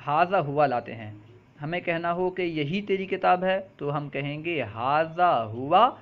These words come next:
کتابک، ٹھیک ہے۔ ھذا ھو کتابک، یہی تیری کتاب ہے۔ جہاں پہ بھی ھذا ہوا آئے تو اس کا ترجمہ کرنا ہے یہی۔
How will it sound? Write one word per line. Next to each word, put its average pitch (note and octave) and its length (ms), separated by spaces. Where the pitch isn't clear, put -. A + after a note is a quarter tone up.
کتابک، A2+ 640
ٹھیک G#3+ 160
ہے۔ F3+ 120
ھذا E3+ 360
ھو E3 240
کتابک، C#3+ 600
یہی C#3 500
تیری C#3+ 340
کتاب A#2 420
ہے۔ A2 120
جہاں C#3+ 180
پہ F3 120
بھی F3 140
ھذا D3+ 380
ہوا E3 340
آئے E3+ 280
تو D3+ 100
اس D3 80
کا E3 120
ترجمہ D3 320
کرنا D3+ 380
ہے D#3+ 200
یہی۔ C3 400